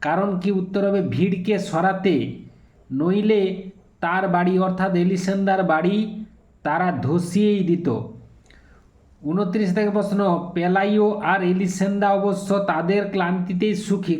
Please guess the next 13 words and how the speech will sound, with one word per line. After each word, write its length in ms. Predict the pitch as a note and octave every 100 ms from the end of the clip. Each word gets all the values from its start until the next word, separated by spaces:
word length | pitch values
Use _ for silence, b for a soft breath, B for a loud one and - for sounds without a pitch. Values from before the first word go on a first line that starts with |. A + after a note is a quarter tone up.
| F3
কারণ 220 | F3+ G3 F3+
কি? 120 | G3+ G#3 G#3 - B B B B B B _
হপ্তা 440 | - F3 - - G#3 -
শেষ 220 | F3 G3+ - D#3+
হওয়ার 200 | G3 F#3+ F3+
আগেই 240 | G3 G#3+ G#3
তারা 200 | F#3+ F#3 F#3 F#3
তাদের 280 | F#3 G3+ G3 F3+
সবগুলো 480 | E3 F3 E3+ F3 G3+ G3 F3
ঘর 120 | G3 F#3+ -
ঠেসেছে 460 | E3+ F3 F#3+ F#3 F#3
টাকা 200 | E3 F3 F3
কুড়িতে। 380 | F3+ D#3 C3